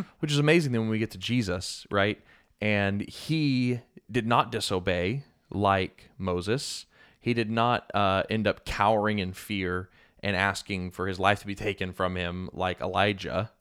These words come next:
Speaker 2: right? And, s-, and so he did not have to cede his authority, is what I'm trying to say.
Speaker 1: Right.
Speaker 2: Jesus did not have to pass his authority on to
Speaker 1: Mm,
Speaker 2: another.
Speaker 1: mm, mm, mm.
Speaker 2: Uh, but he underwent death voluntarily for us. But then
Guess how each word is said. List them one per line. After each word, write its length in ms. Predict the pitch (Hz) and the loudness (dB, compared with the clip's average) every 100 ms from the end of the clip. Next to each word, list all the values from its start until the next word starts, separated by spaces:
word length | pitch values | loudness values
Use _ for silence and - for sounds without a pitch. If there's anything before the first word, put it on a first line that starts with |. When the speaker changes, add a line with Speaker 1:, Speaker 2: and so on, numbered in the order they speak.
| _ | _
Speaker 2:
right? 260 | 101 98 - - - - | 2 2 0 -10 -20 -6
And, 160 | - 110 | -4 -2
s-, 140 | - - | -4 -2
and 180 | 107 104 | -2 0
so 180 | 120 104 | 0 0
he 100 | 131 | 2
did 200 | 135 117 | 2 4
not 240 | 117 123 | 2 2
have 140 | 120 - | -2 -4
to 80 | |
cede 240 | 104 110 98 | -4 -2 -4
his 100 | 90 | -4
authority, 500 | 90 82 71 - - | -4 -6 -6 -8 -10
is 80 | - | -4
what 100 | 101 | -2
I'm 80 | 98 | -2
trying 140 | 98 | -2
to 40 | 87 | -2
say. 260 | - 82 95 _ - | -4 -6 -8 _ -4
Speaker 1:
Right. 260 | 139 135 - | -2 -4 -8
Speaker 2:
Jesus 340 | 107 120 139 127 | -2 0 2 0
did 160 | 117 | -2
not 200 | 107 110 | 2 2
have 100 | 107 - | 0 -6
to 60 | |
pass 300 | - 101 95 | 0 0 0
his 80 | 98 | -4
authority 340 | 95 92 92 | -4 -2 -2
on 140 | 85 87 | -4 -4
to 80 | 76 | -4
Speaker 1:
Mm, 60 | |
Speaker 2:
another. 360 | 69 82 60 50 | -2 -2 -4 -8
Speaker 1:
mm, 160 | - - | -12 -12
mm, 300 | - 67 65 | -12 -12 -4
mm. 40 | |
Speaker 2:
Uh, 260 | 98 92 87 - 104 | 0 0 0 -4 4
but 220 | 120 110 | 4 4
he 240 | 120 110 - | -2 -2 -2
underwent 400 | 117 117 117 104 | 0 0 -2 0
death 200 | 107 - | 0 0
voluntarily 580 | 90 87 - 151 175 92 | -6 -6 -2 0 0 -2
for 280 | - 87 85 | -2 -2 -2
us. 340 | 80 - - - _ _ | -2 -6 -12 -18 _ _
But 140 | 113 - | -4 2
then 340 | 120 110 | 2 2